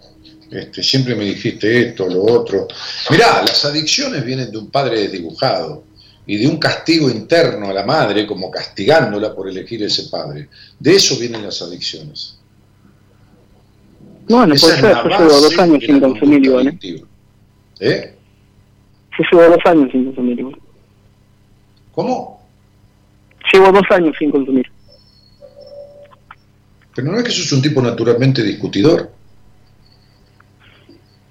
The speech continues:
Speaker 1: ¿Lo
Speaker 2: Sí,
Speaker 1: sabés o no
Speaker 2: supongo
Speaker 1: lo
Speaker 2: que
Speaker 1: sabés?
Speaker 2: sí. Sí, sí, supongo que sí, sí, sí, soy bastante
Speaker 1: Y bueno,
Speaker 2: sincera, digamos.
Speaker 1: entonces, si yo te estoy diciendo dónde vienen las adicciones, nadie te preguntó si consumías o no. <laughs>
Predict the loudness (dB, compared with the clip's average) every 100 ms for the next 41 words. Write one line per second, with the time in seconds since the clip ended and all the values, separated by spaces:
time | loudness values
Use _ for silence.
0 | _ -20 -20 _ _ _ _ _ _ _
1 | _ _ _ _ _ _ _ -8 -8 -2
2 | 0 4 4 4 4 2 2 4 2 0
3 | -4 -6 _ _ -20 _ _ _ _ _
4 | _ _ 0 2 4 2 4 4 4 4
5 | 0 0 2 2 0 -4 -2 -2 0 2
6 | 2 4 4 4 2 2 0 -2 -2 0
7 | 0 -2 -2 -4 -2 -2 -2 -2 -4 -4
8 | -4 -2 -2 -2 -2 -2 0 0 -2 -2
9 | -2 -2 -2 -2 0 -2 -2 -2 -4 -4
10 | -4 -6 -6 -8 -14 -20 _ _ -20 -20
11 | _ _ _ _ _ _ _ -16 -14 -10
12 | -10